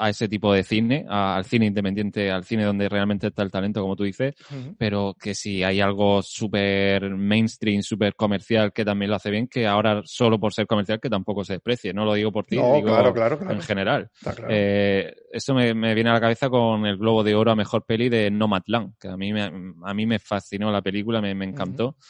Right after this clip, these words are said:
Speaker 1: de Chloe Zhao. Y, y claro, y la gente dice, "Sí, ¿por qué Mank ahora, que es de Netflix también y tal, que es una superproducción de David Fincher, no ha ganado absolutamente nada?". Ya no sé si es porque,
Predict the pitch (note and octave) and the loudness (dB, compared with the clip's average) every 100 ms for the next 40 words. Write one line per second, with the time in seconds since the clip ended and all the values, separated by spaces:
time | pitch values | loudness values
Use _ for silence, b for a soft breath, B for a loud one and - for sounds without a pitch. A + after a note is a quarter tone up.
0 | b b G2+ G2+ F#2+ G#2+ G#2+ G2 A2 B2 | b b -2 0 2 4 4 4 0 -2
1 | E3+ B B B - A2+ G#2+ G#2 G2+ - | -4 B B B -6 -4 -2 -2 -4 -10
2 | - A2 G2+ A#2 B2+ G#2+ G#2 A#2 A#2 G#2+ | -14 -12 -6 -2 0 0 -2 -2 -2 -4
3 | F#2+ - D#3 G2+ - B2+ A#2+ A#2 C3 A#2 | -6 -6 -8 -8 -6 -2 0 2 2 0
4 | - - A2+ B2 C3+ C#3 E3+ - G#2+ G#2 | -6 -8 -4 -2 -4 -6 -14 -14 -12 -6
5 | A2 A2+ A#2 - A2+ G#2 - G#2 G2+ A2 | -4 -4 -4 -6 -6 -6 -10 -8 -6 -4
6 | A2 G#2 A2+ G#2+ G2+ A2 G#2 A2+ G2+ - | -4 -2 -4 -4 -10 -10 -10 -8 -10 -6
7 | G#2 G2+ A2+ A2 G#2+ G#2 G#2 A2+ G#2+ A#2+ | -8 -6 -4 -2 -2 -2 -4 -4 -4 -2
8 | A2+ G#2+ G#2+ G#2+ G2+ G2+ G2 G2 G2+ G2 | -2 -2 -2 0 0 0 0 0 -2 -4
9 | F#2+ G2 A#2+ G2 G2+ G#2+ - A2 - A2 | -4 -4 -2 -2 -2 -4 -4 -6 -4 -6
10 | A2+ G#2 A2+ G#2 G2+ | -6 -6 -4 -4 -6